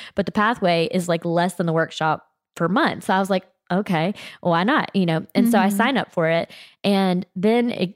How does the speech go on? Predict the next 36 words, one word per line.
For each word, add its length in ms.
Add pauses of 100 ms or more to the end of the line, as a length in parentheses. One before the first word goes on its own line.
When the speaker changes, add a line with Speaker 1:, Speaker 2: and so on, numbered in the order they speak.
(100)
Speaker 1:
logs 260
me 80
into 80
the 160
Facebook 280
group, 200
and 120
immediately 480
s-, 280
I 140
see 500
my 140
client 400
Melissa 560
is 100
in 140
the 60
group 260
already. 540
And 160
I'm 80
Speaker 2:
Mm-hmm. 80
Speaker 1:
like, 200
"Oh 80
my 140
gosh," 300
like, 100
'cause 140
Melissa's 420
my 240
high 220
vibe 280
guru, 540
you 140
know, 180
client. 400